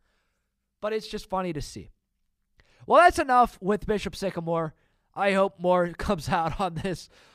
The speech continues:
all, um, even more. Um, who knows what's gonna happen with their coach. 'Cause I, I, I,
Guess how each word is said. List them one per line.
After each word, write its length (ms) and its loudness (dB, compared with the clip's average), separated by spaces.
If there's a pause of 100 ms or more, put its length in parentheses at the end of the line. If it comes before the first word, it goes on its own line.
(220)
all, 460 0 (140)
um, 420 -4 (200)
even 320 -4
more. 460 -4 (360)
Um, 320 -10 (360)
who 140 -6
knows 380 -2
what's 160 -8
gonna 140 -6
happen 300 -8
with 140 -10
their 140 -8
coach. 540 -10 (960)
'Cause 340 -14 (100)
I, 260 -8
I, 120 -10
I, 200 -10